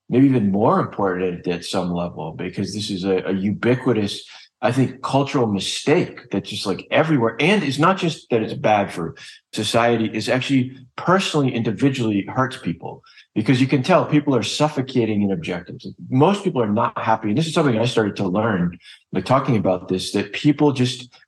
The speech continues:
find it cathartic to hear that they don't have to, every single thing they do to have to be justified through an objective, which is actually stifling and suffocating. And so I think it started to clear that, like,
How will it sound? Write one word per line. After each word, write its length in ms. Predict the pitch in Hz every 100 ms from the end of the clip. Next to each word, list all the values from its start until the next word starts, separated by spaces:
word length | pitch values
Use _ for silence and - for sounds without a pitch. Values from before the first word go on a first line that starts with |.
| _ _
find 160 | 131 120
it 100 | -
cathartic 800 | 156 - 123 135 147 95 - -
to 100 | 107
hear 320 | - 139 131
that 200 | 98 -
they 80 | 120
don't 160 | 117
have 160 | 117 -
to, 60 | -
every 280 | 123 127 127
single 340 | 139 131 117
thing 180 | 123 117
they 100 | 107
do 200 | 127 127
to 80 | 107
have 120 | 104
to 40 |
be 80 | 98
justified 560 | 107 120 120 120 98 90
through 120 | 101
an 60 | 92
objective, 500 | 87 123 139 90 87 - - - - _
which 240 | 120 135
is 100 | 165
actually 360 | 156 160 165 151
stifling 800 | - 135 147 151 151 151 151 139
and 120 | 123
suffocating. 640 | 175 180 180 95 90 85 - _ - _ -
And 200 | 117 120
so 580 | - 131 127 120 110 -
I 120 | 127
think 420 | - 143 135 - -
it 60 | 127
started 340 | - 143 139 131
to 140 | 120
clear 240 | - 151
that, 140 | 123 107
like, 140 | 104